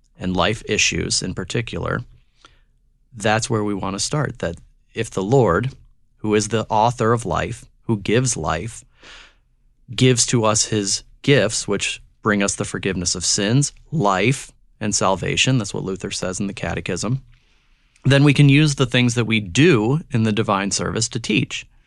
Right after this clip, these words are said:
We can use these things, whether it's making the sign of the cross, whether it's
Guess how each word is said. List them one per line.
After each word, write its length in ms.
We 120
can 400
use 400
these 220
things, 340
whether 280
it's 160
making 340
the 60
sign 260
of 80
the 60
cross, 460
whether 340
it's 260